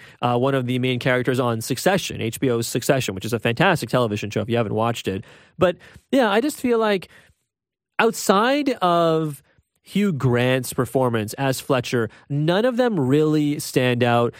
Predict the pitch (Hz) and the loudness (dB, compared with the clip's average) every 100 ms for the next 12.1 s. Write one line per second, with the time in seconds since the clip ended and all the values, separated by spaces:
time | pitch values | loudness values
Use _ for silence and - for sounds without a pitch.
0 | - _ 156 190 220 254 233 202 233 262 | -20 _ 0 2 2 2 2 0 0 -2
1 | 240 220 214 180 - 165 139 135 160 160 | -4 -2 -2 -2 -2 2 2 2 2 4
2 | 185 208 165 160 151 135 123 120 113 110 | 2 2 0 0 0 0 2 2 2 -2
3 | - - 156 - - 156 160 156 143 123 | -12 -4 -2 -2 0 2 2 2 -2 -2
4 | 127 120 101 90 107 117 170 170 196 170 | 0 2 0 -2 -4 -2 2 2 0 0
5 | 160 147 147 143 - 143 135 135 - - | 2 2 2 0 0 0 2 -2 -6 -4
6 | 180 233 359 403 277 226 196 180 156 135 | 0 2 0 0 0 2 2 2 0 0
7 | 160 139 131 123 120 127 127 120 113 - | 0 2 2 0 0 0 2 0 -2 -8
8 | - 147 147 151 143 135 127 117 110 _ | -4 0 2 2 2 2 2 -2 -8 _
9 | _ 147 - - 143 196 - - - _ | _ -4 -4 0 2 2 -2 -12 -12 _
10 | _ 127 151 185 175 156 147 175 160 - | _ -2 2 2 2 0 0 2 2 2
11 | 151 - 143 131 131 135 - 139 131 123 | 0 0 0 2 2 2 0 0 0 -2